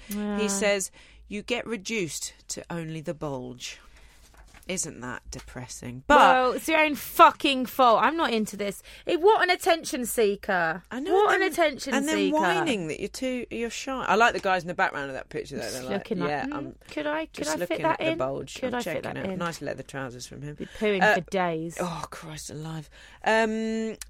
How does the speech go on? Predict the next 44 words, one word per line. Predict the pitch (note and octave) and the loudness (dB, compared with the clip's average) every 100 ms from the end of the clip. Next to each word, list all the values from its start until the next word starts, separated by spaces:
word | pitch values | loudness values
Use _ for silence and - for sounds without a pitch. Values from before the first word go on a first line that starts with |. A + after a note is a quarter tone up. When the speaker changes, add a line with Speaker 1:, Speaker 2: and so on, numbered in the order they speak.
| - | -10
Speaker 2:
we | G3 C4 | -2 0
will | B3 | 0
tweet | - D4+ A3 | -2 -2 2
that | G#3+ | 0
picture | - G3+ - F#3 | 0 -8 -6 -6
'cause, | - | -8
quite | - G3+ | -6 -4
honestly, | E3 E3 - D#3 D#3 | -4 -8 -8 -4 -4
it's | - - | -6 -8
hilarious, | D#3+ D3 D3 C#3+ C#3+ - | -4 -2 -2 -4 -4 -8
and | - C#3+ | -8 -10
I | |
think | C#3+ C#3+ | -10 -12
it's | C3+ | -10
important | C#3 C#3 B2 | -12 -10 -12
that | F2+ | -8
we | C3+ | -4
all | C#3 | -4
get | C3+ - | -6 -8
an | |
idea | C#3 C3+ C3 | -8 -8 -10
of | C3 | -10
how | C#3 B2+ | -12 -12
big | C3+ C3 | -10 -12
the | C3+ | -14
junk | - C3 B2 - | -10 -10 -10 -16
is. | A#2 - - | -14 -16 -12
Speaker 1:
Mm. | G3 F#3 F3+ E3+ | -10 -8 -8 -4
Speaker 2:
I | F#3+ | -2
mean, | G3 | 0
we've | F#3+ E3+ | -2 -4
said | G#3 E3+ - | -2 -4 0
baby-sized, | E3+ D#3 C#3 B2 G#2+ A#2 C3 - - _ - - - | 0 0 -4 -8 -8 -10 -10 -12 -16 _ -20 -20 -12
plenty | D#3+ C#3+ C#3 | -10 -8 -10
of | |
time, | - B2 B2+ | -10 -12 -8
so | D3 | -8
I | |
think | C#3+ E3+ | -8 -10
you | - | -14
get | - - | -16 -16
the | C3 | -18
idea. | C3 G#3+ | -12 -2
Speaker 1:
Yeah, | F#3+ - | -2 -2